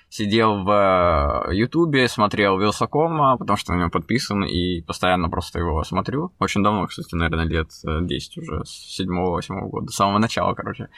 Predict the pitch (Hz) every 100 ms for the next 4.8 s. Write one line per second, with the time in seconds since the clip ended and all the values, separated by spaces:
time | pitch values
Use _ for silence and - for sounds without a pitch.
0 | - - - - 120 165 170 131 147 147
1 | - 113 110 131 151 117 110 98 110 104
2 | 98 95 98 113 110 110 147 147 113 104
3 | - 104 113 107 95 101 95 95 104 127
4 | 127 - 95 - - 92 90 87